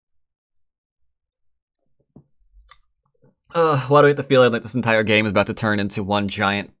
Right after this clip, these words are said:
lesson on how to kill things? Since it looks like I might be sacrificing, I'm gonna go ahead and get a move in, uh, for free.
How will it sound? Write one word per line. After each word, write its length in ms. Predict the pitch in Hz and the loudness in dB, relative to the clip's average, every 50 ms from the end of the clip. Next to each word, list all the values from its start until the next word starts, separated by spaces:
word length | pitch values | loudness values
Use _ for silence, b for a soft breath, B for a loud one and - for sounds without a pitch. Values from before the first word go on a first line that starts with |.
| _ _ _ _ | _ _ _ _
lesson 420 | - 101 104 98 101 - - 113 98 | -4 -2 0 0 0 -2 -6 -8 -6
on 100 | 92 92 | -6 -6
how 140 | 95 101 95 | -4 -4 -6
to 60 | 92 | -6
kill 260 | - - - 87 92 | -8 -8 -6 -6 -6
things? 500 | - - 107 101 107 110 110 - - - _ _ _ _ _ _ _ _ _ _ _ _ _ - - _ _ _ _ _ _ _ _ _ _ _ _ _ _ _ _ _ _ _ _ _ _ _ _ _ _ _ _ _ _ _ _ _ _ _ _ _ _ _ _ _ - - _ _ _ _ | -4 -4 -4 -4 -2 -4 -6 -10 -12 -16 _ _ _ _ _ _ _ _ _ _ _ _ _ -20 -20 _ _ _ _ _ _ _ _ _ _ _ _ _ _ _ _ _ _ _ _ _ _ _ _ _ _ _ _ _ _ _ _ _ _ _ _ _ _ _ _ _ -20 -20 _ _ _ _
Since 240 | - - - 170 139 | -12 -8 -8 -6 -6
it 100 | 165 - | -6 -6
looks 160 | - 202 - | -6 -6 -6
like 120 | 254 240 - | -6 -6 -6
I 100 | 202 160 | -4 -4
might 240 | 120 107 113 135 - | -2 -2 -4 -4 -6
be 100 | 156 131 | -8 -6
sacrificing, 800 | - 107 90 92 - 123 - 143 147 165 - - 214 240 254 254 - | -4 -4 -4 -4 -4 -6 -6 -4 -6 -6 -8 -10 -12 -12 -14 -14 -10
I'm 160 | - 131 123 | -8 -8 -6
gonna 160 | 120 123 117 110 | -6 -6 -6 -2
go 180 | 113 113 113 | -2 0 0
ahead 380 | 117 113 - 113 113 110 110 107 | 0 -2 -2 -2 -2 -2 -2 -4
and 380 | - 104 101 95 92 90 87 | -6 -6 -6 -6 -6 -8 -8
get 260 | - 95 90 92 - - | -6 -6 -6 -6 -6 -8
a 100 | 92 90 | -8 -8
move 200 | 92 92 90 85 | -8 -8 -8 -10
in, 120 | 82 82 - - _ - | -12 -16 -18 -20 _ -10
uh, 280 | 87 82 80 78 76 76 | -10 -8 -8 -8 -10 -10
for 140 | - 92 | -12 -12
free. 340 | - - 101 - - - - | -8 -6 -4 -4 -6 -6 -12